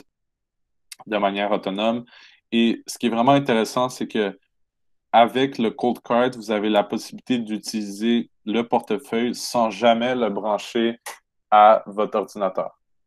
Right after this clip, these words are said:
Donc ça, c'est très important. Donc, vous allez, par exemple, le brancher directement sur le mur. Et de la façon que vous allez communiquer avec, euh, avec votre, justement, euh, une interface portefeuille sur votre desktop,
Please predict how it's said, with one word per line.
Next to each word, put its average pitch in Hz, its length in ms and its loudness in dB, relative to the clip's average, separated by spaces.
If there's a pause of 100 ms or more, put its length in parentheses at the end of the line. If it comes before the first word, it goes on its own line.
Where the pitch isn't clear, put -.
(160)
Donc 107 180 -4
ça, 156 100 -2
c'est 143 160 -4
très 127 200 -2
important. 117 460 2
Donc, 107 280 -4
vous 101 280 -6
allez, 104 200 2
par 107 160 -2
exemple, 107 380 -4
le 104 60 0
brancher 98 380 -4
directement 101 540 -4
sur 104 180 -6
le 95 100 -2
mur. 123 340 -6 (380)
Et 101 80 -10
de 101 60 -6
la 107 120 4
façon 139 380 0
que 131 100 -6
vous 104 140 -6
allez 104 220 -2
communiquer 120 720 -4 (1200)
avec, 117 580 0 (100)
euh, 101 420 2 (100)
avec 113 360 -2
votre, 101 360 -2
justement, 110 420 0 (160)
euh, 101 180 -4
une 107 160 -8
interface 107 720 -2 (460)
portefeuille 110 580 0
sur 127 380 0
votre 107 200 -4
desktop, 123 520 0